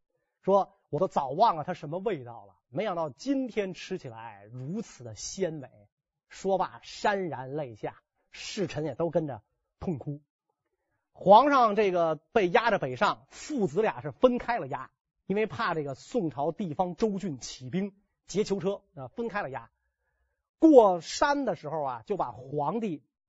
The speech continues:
捆扎的跟粽子似的，绑在马上。你省得你跑嘛，那是，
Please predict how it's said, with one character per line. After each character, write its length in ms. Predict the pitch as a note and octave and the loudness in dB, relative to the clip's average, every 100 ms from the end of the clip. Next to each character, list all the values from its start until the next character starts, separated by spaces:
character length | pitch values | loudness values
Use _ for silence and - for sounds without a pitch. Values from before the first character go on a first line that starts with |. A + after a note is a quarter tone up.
| _ _ _ _ _ _ _ - - _ | _ _ _ _ _ _ _ -20 -20 _
捆 320 | - E3 C3+ | -6 -4 0
扎 180 | F#3 G#3+ | 0 0
的 80 | F3 | 0
跟 160 | G#3 | -2
粽 300 | G#3 C#4 F3+ | 0 0 0
子 100 | C#3 | -2
似 140 | A#2+ A#2 | -8 -12
的， 100 | A2 - | -10 0
绑 300 | D3+ G#2+ A2 | 0 0 -4
在 140 | G#3 | -4
马 260 | D3+ - - | -4 -10 -18
上。 200 | G#2+ - _ _ _ _ _ | -20 -20 _ _ _ _ _
你 140 | G#3+ | -8
省 140 | A3+ E3+ | -6 -4
得 40 | |
你 80 | A#3 | -4
跑 280 | - A#2 A2 | -6 -10 -10
嘛， 160 | B2+ C#3 | -10 -8
那 100 | |
是， 60 | C3+ | -8